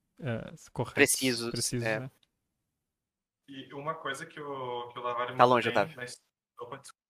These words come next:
Speaker 3: Uma coisa que o Lavari mantém, que tem no conto original, mas ele nunca dá uma explicação pra, pro que são esses termos,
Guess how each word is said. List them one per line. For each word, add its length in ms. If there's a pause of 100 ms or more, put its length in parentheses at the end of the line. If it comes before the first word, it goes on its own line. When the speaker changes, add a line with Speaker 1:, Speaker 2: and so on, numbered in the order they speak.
(340)
Speaker 3:
Uma 180
coisa 280
que 140
o 420
Lavari 360
mantém, 600 (280)
que 920
tem 240
no 120
conto 280
original, 760
mas 220
ele 340
nunca 380
dá 100
uma 80
explicação 800 (100)
pra, 220
pro 180
que 140
são 220
esses 240
termos, 480